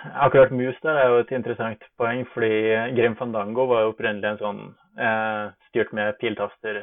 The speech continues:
eh, eventyrspill som fikk litt kjeft for å ha veldig kronglete styring. Eh, og argumentet for å gjøre det sånn var at du ikke alltid kunne nå de tingene du skulle klikke på. Altså, du måtte designe annerledes hvis alt skulle være klikkbart. Da må du være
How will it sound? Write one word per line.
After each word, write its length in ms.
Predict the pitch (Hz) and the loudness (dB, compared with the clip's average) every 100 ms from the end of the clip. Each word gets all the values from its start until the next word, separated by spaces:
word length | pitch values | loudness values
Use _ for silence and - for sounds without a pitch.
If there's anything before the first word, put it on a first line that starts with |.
| 104 - - | -12 -20 -14
eh, 320 | 127 107 104 107 | -10 -8 -6 -4
eventyrspill 520 | 101 104 98 110 110 | -4 -4 -4 -4 -6
som 100 | 110 | -6
fikk 120 | 104 | -6
litt 200 | 110 104 | -4 -2
kjeft 320 | 104 - - - | -4 -4 -10 -4
for 100 | 107 | -2
å 100 | 104 | 0
ha 400 | 101 107 - - _ _ - - - - - | 0 0 -2 -8 _ _ -20 -20 -20 -20 -2
veldig 180 | 139 131 | 0 2
kronglete 400 | 165 135 110 127 | 2 2 0 -2
styring. 400 | - 135 143 170 151 _ _ _ | 0 2 4 0 -4 _ _ _
Eh, 500 | 139 131 127 127 123 | -10 -6 -6 -6 -6
og 320 | 131 127 120 | -2 2 4
argumentet 560 | 123 117 117 110 107 110 | 4 0 -2 -4 -6 -6
for 160 | 110 107 | -2 0
å 120 | 110 | 2
gjøre 220 | 104 104 | 2 2
det 60 | 107 | -2
sånn 220 | 107 107 | -8 -6
var 320 | 101 98 98 | -2 -2 -2
at 200 | 101 92 _ - | -6 -8 _ -14
du 80 | 110 107 | -8 -6
ikke 240 | 101 113 | -8 -6
alltid 340 | 101 - 107 104 | -8 -8 -14 -12
kunne 400 | 104 107 104 104 | -10 -8 -10 -8
nå 220 | 107 104 | -6 -6
de 100 | 101 | -6
tingene 340 | 101 101 101 104 | -10 -12 -10 -8
du 140 | 101 | -10
skulle 460 | - 104 101 101 104 _ _ _ | -10 -8 -6 -8 -10 _ _ _
klikke 300 | - 123 - 101 | -10 -10 -10 -6
på. 160 | 123 117 | -4 -4
Altså, 220 | 123 110 110 | -6 -10 -10
du 80 | 110 110 | -10 -12
måtte 280 | 113 110 110 | -12 -10 -6
designe 240 | 110 107 | -4 -4
annerledes 320 | 107 107 104 110 | -4 -4 -4 -4
hvis 100 | 107 | -4
alt 160 | 104 | -4
skulle 160 | - 101 | -2 -4
være 80 | 107 | -2
klikkbart. 320 | 104 - 107 104 | -6 -4 -4 -2
Da 80 | |
må 100 | 104 | -4
du 60 | 104 | 0
være 220 | 104 98 | 0 0